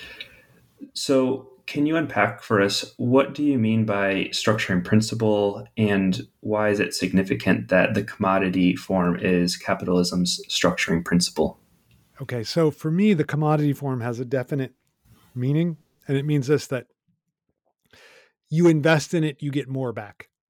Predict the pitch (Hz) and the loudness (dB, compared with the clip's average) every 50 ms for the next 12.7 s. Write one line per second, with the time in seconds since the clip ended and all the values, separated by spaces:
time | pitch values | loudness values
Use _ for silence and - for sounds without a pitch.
0 | _ - - 165 151 143 143 - 139 131 127 117 127 135 135 127 127 139 156 156 | _ -4 -2 0 0 0 -2 -4 -4 -4 -4 -4 -4 -4 -4 -4 -4 -2 -2 -2
1 | 143 143 139 127 - _ _ _ _ _ _ _ _ _ _ _ _ - 143 131 | -2 -2 -4 -4 -8 _ _ _ _ _ _ _ _ _ _ _ _ -6 -6 -4
2 | 135 135 135 135 139 135 123 123 107 120 131 127 127 127 127 127 123 123 - _ | -4 -4 -4 -4 -4 -4 -6 -6 -6 -6 -6 -6 -6 -6 -6 -8 -8 -10 -14 _
3 | - 123 - - 147 131 143 139 - - 147 131 131 - 139 131 117 107 131 127 | -14 -12 -6 -4 -2 -2 -2 -2 -2 -2 -2 -2 -2 0 -2 -4 -2 -2 -2 0
4 | 131 127 123 120 117 117 107 107 107 - - 123 120 117 113 117 120 117 117 113 | 0 0 -2 -2 -4 -6 -8 -12 -16 -14 -12 -10 -10 -8 -8 -8 -8 -8 -8 -8
5 | 113 113 110 107 101 - _ _ _ _ _ _ _ _ - 104 110 104 101 101 | -8 -8 -10 -10 -12 -16 _ _ _ _ _ _ _ _ -16 -14 -14 -12 -12 -12
6 | 98 101 107 117 117 - - - 117 107 - - - - _ _ _ _ _ _ | -12 -8 -8 -8 -8 -8 -12 -12 -12 -12 -12 -14 -16 -20 _ _ _ _ _ _
7 | _ _ _ _ _ 131 135 131 127 127 127 135 135 131 123 120 - _ _ _ | _ _ _ _ _ -4 -2 -2 -2 -2 -2 -4 -4 -4 -4 -8 -10 _ _ _
8 | - 131 127 127 127 - _ - 131 135 120 - - - 160 151 139 156 - 143 | -8 -6 -6 -6 -8 -8 _ -10 -8 -8 -6 -6 -4 0 0 0 0 0 -4 -4
9 | 131 120 - - 107 120 123 123 107 120 127 127 120 117 110 107 - 117 113 110 | -4 -4 -6 -10 -10 -8 -8 -6 -6 -6 -6 -6 -6 -8 -10 -10 -8 -6 -6 -6
10 | 101 - - - 117 110 104 101 101 110 110 104 - - 113 113 - - _ 131 | -8 -10 -14 -12 -12 -12 -12 -12 -10 -10 -12 -12 -14 -18 -20 -20 -20 -16 _ -2
11 | - - 175 143 165 165 156 170 185 160 160 147 120 143 135 110 107 - - - | 4 4 6 6 6 4 4 4 4 4 4 4 4 2 0 -2 -4 -10 -18 -20
12 | _ _ _ _ - 123 123 117 - - 131 123 107 | _ _ _ _ -8 -8 -8 -8 -10 -10 -10 -10 -10